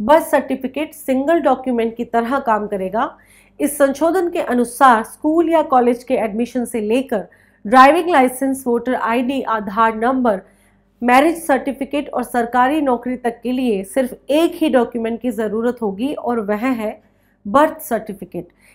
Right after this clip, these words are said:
इस संशोधन के अनुसार गोद लिए गए अनाथ और सरोगेट बच्चों के लिए पहचान पत्र जारी करना आसान होगा। इसके साथ ही सिंगल माता पिता या अविवाहित माताओं के बच्चों के लिए भी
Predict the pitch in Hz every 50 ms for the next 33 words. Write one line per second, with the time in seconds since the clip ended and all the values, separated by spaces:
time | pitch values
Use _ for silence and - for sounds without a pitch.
0 | _ - 254 247 - - 262 262 - - 311 330 330 349 339 330 339 339 - -
1 | 247 240 240 240 - - 269 247 220 202 208 208 196 226 254 294 277 269 302 311
2 | 302 302 247 269 294 294 320 311 - - 226 226 220 233 247 269 311 320 320 -
3 | - 233 233 220 - - - 247 254 277 294 277 330 320 - - 233 226 - -
4 | 240 220 - 226 214 214 233 254 254 226 185 - _ _ _ _ _ _ _ -
5 | 277 269 233 254 247 - 247 254 302 339 330 320 302 285 285 277 254 208 233 226
6 | 226 240 277 269 277 240 240 262 302 - - - 214 220 220 - 262 277 330 330
7 | 330 294 254 220 208 214 226 247 - - 233 - - - 240 170 - 285 294 320
8 | 359 349 - - 226 196 190 - _ _ _ _ _ _ - - 294 285 302 320
9 | 370 403 392 311 285 262 - 262 254 254 - 262 254 - 269 285 294 294 285 -
10 | - - - 226 285 311 294 320 311 269 269 254 254 254 285 277 - 240 233 226
11 | 226 233 233 247 277 294 294 277 262 254 214 233 220 - - - 294 277 240 269
12 | 247 214 202 214 240 269 226 220 214 202 196